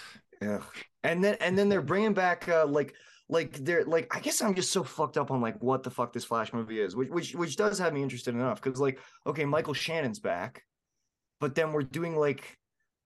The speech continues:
like, uh, uh, what do you call her? Uh, uh, I can't think of what actor she, Elliot, whatever his name is,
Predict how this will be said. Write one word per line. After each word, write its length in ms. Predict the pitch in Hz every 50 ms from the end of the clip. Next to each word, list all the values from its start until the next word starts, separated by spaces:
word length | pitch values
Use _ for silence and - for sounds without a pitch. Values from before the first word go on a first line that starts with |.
| _ -
like, 380 | - 139 147 135 135 - - - _ _ _ _ _ - - - - 78 - - -
uh, 40 |
uh, 300 | 135 135 135 127 127 117 117 120 - 113 - 120 - 120 123 101 92 101 104 120
what 180 | 143 151 170
do 60 | 165
you 80 | 151 139
call 320 | 127 - 127 113 107 101
her? 140 | 101 101 104
Uh, 80 | 117 120
uh, 680 | 117 117 117 113 110 - - 117 117 113 113 110 110 107 - - _ _ _ _ _ _ - - _ _ _ _ _ _ _ _ _ _ _ _ _ _ _ _ _ _ _ - -
I 120 | 139 143
can't 260 | - - 170 156 131
think 120 | 156 143 139
of 60 | 120
what 280 | 127 131 127 120 - -
actor 580 | 117 117 120 120 - - 131 117 113 110 104 - - - - - _ _
she, 280 | - - - 135 127 - -
Elliot, 440 | 143 143 147 143 127 120 98 - - -
whatever 420 | 127 127 127 123 120 113 113 107
his 180 | 113 117 110 104
name 220 | 110 104 101 98
is, 360 | 98 98 92 - - - -